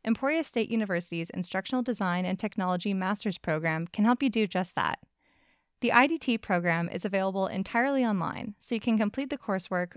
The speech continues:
from the comfort of your own home. And it's now offered in an accelerated format. If enrolled full-time, you can complete the degree in as little as a year. Given the diverse career tracks in instructional design, multimedia, and technology,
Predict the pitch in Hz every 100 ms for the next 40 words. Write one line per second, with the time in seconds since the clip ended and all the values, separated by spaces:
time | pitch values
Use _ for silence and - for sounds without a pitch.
0 | - - 208 196 262 262 220 202 190 175
1 | 165 180 - 196 _ _ _ - - -
2 | 240 247 - 277 302 180 175 185 180 -
3 | 202 208 208 202 185 202 202 233 202 -
4 | _ _ _ _ _ _ _ _ - 202
5 | 214 208 240 - 214 226 175 160 160 185
6 | - - - 240 240 226 247 294 262 208
7 | 180 175 - 190 175 220 220 175 175 151
8 | - 196 _ _ _ _ _ _ _ -
9 | 240 269 262 214 180 208 - - 220 202
10 | 202 175 - 185 175 175 180 - 196 180
11 | 175 165 165 180 240 262 _ - 202 202
12 | 240 208 185 175 175 - 208 233 220 185
13 | 180 175 - 170